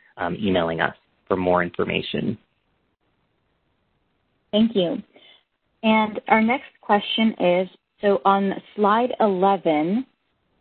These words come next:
Speaker 2: uh, do you have to select the year in years filter to get to the twenty twenty census after having selected the survey as decennial?
Speaker 1: So that's a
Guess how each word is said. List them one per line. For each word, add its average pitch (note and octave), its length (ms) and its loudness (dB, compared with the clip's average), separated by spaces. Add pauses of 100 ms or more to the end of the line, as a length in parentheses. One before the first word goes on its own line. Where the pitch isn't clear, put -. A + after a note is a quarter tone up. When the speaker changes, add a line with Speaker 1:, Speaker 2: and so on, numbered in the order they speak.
(160)
Speaker 2:
uh, F#3+ 240 2 (100)
do G#3 80 -2
you A#3+ 300 0
have A#3+ 300 2
to C4+ 180 -2
select G3 440 0 (120)
the F#3+ 80 4
year F#3 580 0
in F#3 280 2
years F#3+ 300 2 (160)
filter F3+ 460 -2 (220)
to G3 80 -2
get F#3+ 260 0
to G#3+ 80 -4
the F#3 100 2 (140)
twenty F#3+ 300 2
twenty F#3+ 340 0
census F3+ 380 0 (720)
after G3+ 580 0 (480)
having G3 380 2
selected F#3 460 0
the F3+ 80 0 (120)
survey F3+ 440 2
as E3 160 2 (100)
decennial? F3+ 640 -2 (3000)
Speaker 1:
So A2+ 80 -2
that's A#2+ 240 0
a A2 120 0